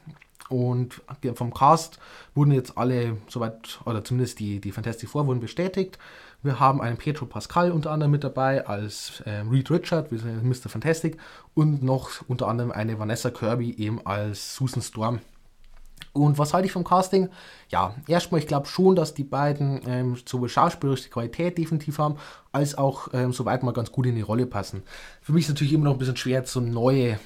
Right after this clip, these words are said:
Charaktere zu akzeptieren, nachdem ich eben mit den anderen groß geworden bin. Und was ich vor allem schade finde, John Krasinski als Reed Richards, das wäre schon richtig, richtig cool gewesen. Und eine Emily Blunt an seiner Seite eben dann dementsprechend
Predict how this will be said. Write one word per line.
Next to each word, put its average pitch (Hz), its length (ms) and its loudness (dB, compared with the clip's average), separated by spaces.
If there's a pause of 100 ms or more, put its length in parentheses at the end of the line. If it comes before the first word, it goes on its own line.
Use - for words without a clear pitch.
(120)
Charaktere 127 480 -2
zu 101 100 -6
akzeptieren, 139 640 2 (600)
nachdem 123 400 0
ich 131 160 0
eben 117 100 0
mit 110 120 -2
den 113 80 -2
anderen 113 240 -2
groß 151 180 -4
geworden 143 300 0
bin. 147 220 0 (400)
Und 196 200 4
was 160 140 2
ich 147 80 -4
vor - 100 -6
allem 180 160 2
schade 170 280 0
finde, 175 400 2 (800)
John 170 220 2
Krasinski 156 720 2 (220)
als 143 300 -6
Reed 156 200 4
Richards, 156 380 0
das - 180 -8
wäre 127 120 0
schon 117 180 -4 (140)
richtig, 147 360 0
richtig 143 320 -2
cool 156 120 2
gewesen. 143 440 0
Und 190 340 2
eine 120 460 -2
Emily 175 300 2
Blunt 151 500 0
an 120 200 -6
seiner 120 300 -4
Seite 185 360 0
eben 110 260 0
dann 101 160 -2
dementsprechend 101 640 -6